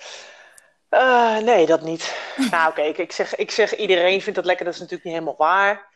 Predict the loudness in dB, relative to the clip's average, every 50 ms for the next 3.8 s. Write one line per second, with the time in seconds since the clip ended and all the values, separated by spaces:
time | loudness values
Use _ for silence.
0 | _ _ _ _ _ _ -2 -2 0 0 0 -4 -8 -6 -6 -4 -4 -6 -6 -4
1 | -2 -2 0 2 2 0 0 0 0 0 0 0 -2 -12 -16 -16 -16 -14 -6 -6
2 | -4 -2 -2 -4 -4 -2 2 4 6 6 6 4 2 2 0 2 4 6 6 6
3 | 6 4 2 0 -2 -2 -6 -10 _ _ -8 -6 -6 -6 -8 -12